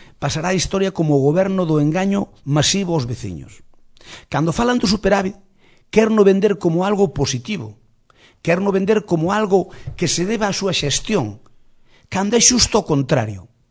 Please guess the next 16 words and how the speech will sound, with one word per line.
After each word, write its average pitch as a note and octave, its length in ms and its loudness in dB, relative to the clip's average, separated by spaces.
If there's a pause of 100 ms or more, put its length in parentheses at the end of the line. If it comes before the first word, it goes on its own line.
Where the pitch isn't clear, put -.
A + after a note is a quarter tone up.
(140)
Mire, B2 240 -2 (560)
o D#3+ 80 0
Concello G#3 400 0
fai B3 240 0
un B3 320 -4
orzamento, A#2 640 -6 (240)
un A2+ 80 -6
presuposto. A#2 640 -8 (1200)
Ese F#3+ 240 0
presuposto A3 560 0
hai A3+ 160 -2
que - 80 -2
executalo. A#2 800 -4 (480)
Entón C3 320 -4
ti D3 80 -2
pos C#3 320 -2